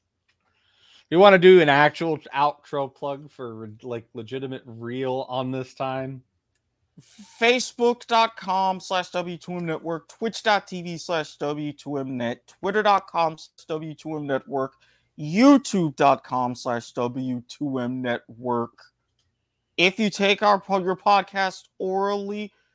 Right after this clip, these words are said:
Speaker 2: Stitcher, Spreaker, Podbean, Castbox, Overcast,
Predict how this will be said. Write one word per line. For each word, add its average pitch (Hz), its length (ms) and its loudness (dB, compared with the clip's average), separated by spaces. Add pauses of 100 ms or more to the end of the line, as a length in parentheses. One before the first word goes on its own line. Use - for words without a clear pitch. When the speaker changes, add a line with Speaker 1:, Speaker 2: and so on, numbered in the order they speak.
(160)
Speaker 2:
Stitcher, 220 440 -6
Spreaker, 190 540 -6
Podbean, 196 500 0
Castbox, 165 920 -2 (420)
Overcast, 190 1300 2